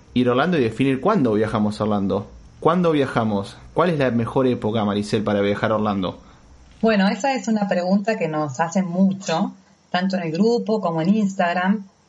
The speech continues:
Speaker 2: y es una pregunta que también nos hicimos nosotros como viajeros. ¿Cuándo hay que ir a Orlando? Siempre contestamos más o menos lo mismo nosotros. Uno va a Orlando cuando puede.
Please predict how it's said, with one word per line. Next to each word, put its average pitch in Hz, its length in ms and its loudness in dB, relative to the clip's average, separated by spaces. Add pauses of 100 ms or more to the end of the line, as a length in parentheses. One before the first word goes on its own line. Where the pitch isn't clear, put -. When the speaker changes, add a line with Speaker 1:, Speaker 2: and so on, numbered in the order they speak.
Speaker 2:
y 180 60 -4
es 190 120 -2
una 185 140 2
pregunta 185 420 0
que - 80 -4
también 175 400 2
nos 190 160 2
hicimos 180 320 -4
nosotros 190 360 -2
como 160 200 -2
viajeros. 156 520 -2 (540)
¿Cuándo 269 680 0
hay 185 160 -2
que 190 100 -4
ir 185 100 -2
a 175 80 0
Orlando? 143 440 -4 (420)
Siempre 311 460 -4
contestamos 190 640 0
más 190 220 0
o 202 80 0
menos 208 260 2
lo 165 100 0
mismo 147 380 -4
nosotros. 143 580 -6 (340)
Uno 247 260 2
va 240 80 4
a 240 40 4
Orlando 247 400 2
cuando 160 340 0
puede. 147 400 0